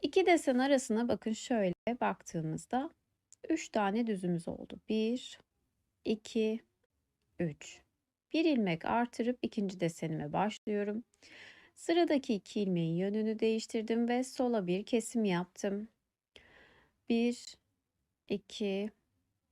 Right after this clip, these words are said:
üç, dört tane ters örüp sıradaki ilmeği örmeden sağ şişimi aldım.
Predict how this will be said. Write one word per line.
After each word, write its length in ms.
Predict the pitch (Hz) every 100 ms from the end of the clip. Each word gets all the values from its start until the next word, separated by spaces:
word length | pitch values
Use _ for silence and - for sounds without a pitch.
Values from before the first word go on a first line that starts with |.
| _ -
üç, 520 | 190 202 214 - - _ _ _ _ _ _ -
dört 480 | 202 226 254 277 -
tane 360 | 208 170 165
ters 500 | - 196 196 214 -
örüp 260 | 220 220 -
sıradaki 640 | - 277 262 196 185 - 180
ilmeği 520 | - 208 190 160 160
örmeden 680 | - 175 185 185 165 165 170
sağ 380 | - 190 180 190
şişimi 420 | - - 208 214
aldım. 640 | 208 214 214 208 220